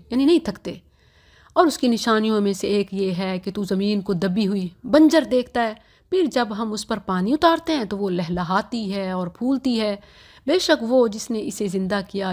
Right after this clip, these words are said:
یقیناً مردوں کو زندہ کرنے والا ہے، یقیناً وہ ہر چیز پر پوری طرح قادر ہے۔ بے شک وہ لوگ جو ہماری آیات کے بارے میں ٹیڑھے چلتے ہیں وہ ہم پر مخفی نہیں رہتے۔ تو کیا وہ شخص جو آگ میں پھینکا جائے بہتر ہے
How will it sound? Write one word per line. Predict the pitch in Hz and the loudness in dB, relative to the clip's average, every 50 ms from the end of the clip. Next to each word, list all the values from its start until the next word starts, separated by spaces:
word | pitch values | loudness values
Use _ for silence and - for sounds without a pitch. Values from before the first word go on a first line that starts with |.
| 180 | -4
یقیناً | 185 190 196 302 370 403 415 339 | -4 0 2 4 4 6 6 4
مردوں | 269 254 233 202 226 220 | 4 4 2 0 -2 -4
کو | 214 214 | -4 -4
زندہ | 185 190 196 185 180 180 - | -4 -4 -4 -4 -4 -6 -6
کرنے | 180 170 175 170 | -6 -4 -4 -2
والا | 165 170 180 190 202 185 | -2 -2 -2 -2 -2 -4
ہے، | 180 180 - - _ - - _ _ - | -4 -6 -8 -10 _ -20 -20 _ _ -4
یقیناً | 202 226 - - 240 240 233 226 220 208 | -2 -2 2 2 2 4 4 2 0 -2
وہ | 202 208 214 208 | -4 -4 -2 0
ہر | 302 370 392 330 - | 2 2 2 2 0
چیز | - 247 240 226 - - | -2 -2 -2 -2 -4 -4
پر | - 214 | -6 -6
پوری | 190 - 214 208 208 202 | -6 -4 -4 -4 -4 -4
طرح | 185 196 175 185 185 180 | -4 -4 -2 -2 -4 -4
قادر | - 175 175 175 175 214 208 | -2 -2 -2 -2 -2 -2 -2
ہے۔ | 180 170 175 - - - - _ _ _ _ _ _ _ | -2 -2 -4 -4 -8 -12 -18 _ _ _ _ _ _ _
بے | 320 359 | -2 0
شک | 349 - 302 220 226 | 2 2 0 2 4
وہ | 226 226 | 4 4
لوگ | 220 214 208 208 190 | 4 4 2 0 0
جو | 180 214 196 | -2 -2 -2
ہماری | 202 202 202 196 196 196 - | 0 0 0 0 -2 -4 -4
آیات | 180 190 190 190 196 202 202 196 - | -4 -2 -2 0 -2 -2 -2 -4 -6
کے | 202 | -4
بارے | 180 196 185 190 196 196 | -2 0 0 0 0 -2
میں | 190 185 180 - | -2 -2 -2 -2
ٹیڑھے | 247 262 302 320 311 277 | 0 2 2 4 2 2
چلتے | 254 - 208 190 180 - 208 202 | 0 0 -2 -4 -2 -2 -2 -2
ہیں | 190 190 196 214 247 | -2 -2 -4 -4 -4
وہ | 240 240 240 240 | -2 -2 0 0
ہم | 254 240 | 0 0
پر | - 233 214 | 0 0 -2
مخفی | 208 214 - - 262 | -2 -4 -4 -2 0
نہیں | 254 294 359 403 | 4 4 6 6
رہتے۔ | 349 269 247 - 220 185 - - _ _ _ _ _ _ _ _ _ | 6 4 2 0 -4 -4 -4 -8 _ _ _ _ _ _ _ _ _
تو | - 233 | -8 -4
کیا | - 240 220 | -2 -2 -2
وہ | 202 202 220 220 | 0 -2 -2 -2
شخص | 208 - 214 202 - - 190 | -2 -4 -6 -6 -6 -8 -6
جو | 180 208 - | -6 -4 -2
آگ | - 202 208 208 202 202 | 0 2 2 0 0 -2
میں | 208 202 | -4 -4
پھینکا | 196 - 190 185 190 185 196 190 | -4 -4 -6 -6 -4 -4 -4 -4
جائے | 180 202 196 196 185 180 170 | -2 -2 -2 0 -2 -2 -2
بہتر | 185 180 180 - 220 220 | -2 -4 0 0 0 0
ہے | 226 247 277 330 | 2 0 0 -2